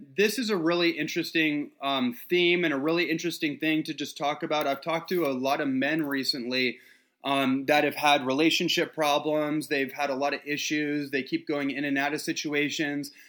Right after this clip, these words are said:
but the same phenomenon keeps happening. And, um, <clears throat> they just can't really get a hold of it. They don't really understand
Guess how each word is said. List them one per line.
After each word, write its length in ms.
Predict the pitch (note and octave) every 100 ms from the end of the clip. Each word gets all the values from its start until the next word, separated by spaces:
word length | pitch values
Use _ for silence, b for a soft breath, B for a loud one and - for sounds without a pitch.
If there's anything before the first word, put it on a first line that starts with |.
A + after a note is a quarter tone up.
| B _
but 120 | C#3
the 100 | D3
same 360 | - F#3 G3 F#3+
phenomenon 680 | E3 D3 D3+ D#3 D3+ D3+
keeps 420 | D3 - D3 - - -
happening. 640 | C#3+ D3 D3+ C#3+ C#3+ C#3 B2+ - _ _ _ _ - - -
And, 360 | D#3 D3+ D3+
um, 340 | D3+ D3 C#3+ C3+ B B B B -
<clears throat> 0 |
they 400 | G3 F#3 F#3 E3
just 200 | G3+ -
can't 200 | A3+ F#3+
really 180 | G3 F#3
get 140 | F#3
a 100 | C#3+
hold 380 | - - D4+ A3+
of 100 | A#2+
it. 180 | - -
They 100 | D3+
don't 200 | G3+ F3
really 300 | F#3+ F#3 E3+
understand 1080 | F3 E3 D#3+ - E3 F3 F3+ D#3+ C#3+ B2+